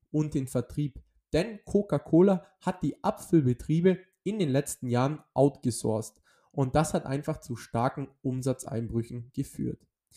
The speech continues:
Ja, dann schauen wir mit auf die wichtigste Kennzahl bei Coca-Cola, weshalb auch viele Investoren bei Coca-Cola einsteigen, und das ist natürlich die Dividende.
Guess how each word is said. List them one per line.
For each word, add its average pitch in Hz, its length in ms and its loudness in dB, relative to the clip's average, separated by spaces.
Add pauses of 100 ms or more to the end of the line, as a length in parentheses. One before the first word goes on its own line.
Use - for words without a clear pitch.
(360)
Ja, 160 220 0
dann 180 180 -6
schauen 185 220 -6
wir 175 80 -2
mit 175 220 -4
auf 170 160 -6
die 135 200 -6
wichtigste 190 540 -4
Kennzahl 160 540 -6
bei 127 160 -4
Coca-Cola, 160 800 0
weshalb 143 340 0
auch 123 160 0
viele 175 300 0
Investoren 147 560 -2
bei 120 120 0
Coca-Cola 120 600 -2
einsteigen, 143 540 -4
und 127 200 -8
das 151 160 -6
ist 151 160 -6
natürlich 139 520 -4
die 135 140 -6
Dividende. 143 760 -2